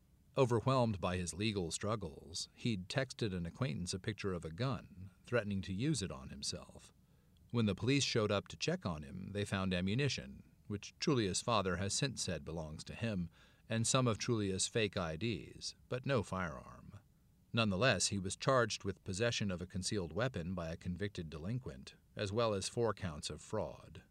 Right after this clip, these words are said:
He was sent to a holding facility in Oklahoma, then called before a federal judge in New York City for breaking his probation. On top of all of this, at some point he'll have to stand trial in California.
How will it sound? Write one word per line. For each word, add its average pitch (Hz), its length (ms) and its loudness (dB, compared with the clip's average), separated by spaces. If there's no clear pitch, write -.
He 104 160 -4
was 92 160 -2
sent 135 200 2
to 101 140 0
a 95 60 0
holding 123 340 2
facility 98 560 -2
in 87 80 -6
Oklahoma, 101 640 -2
then 120 220 2
called 110 340 0
before 92 280 -4
a 85 40 -6
federal 101 420 -2
judge 95 400 0
in 87 100 0
New 92 80 0
York 85 280 -4
City 85 320 -2
for 90 160 -8
breaking 87 460 -4
his 80 120 -8
probation. - 840 -10
On 127 160 4
top 190 300 2
of 127 100 4
all 151 180 8
of 85 120 0
this, - 580 -6
at 107 160 -4
some 190 220 4
point 87 340 -6
he'll 117 140 0
have 117 180 4
to - 80 -4
stand 107 340 2
trial 98 440 0
in 92 140 0
California. 85 800 -4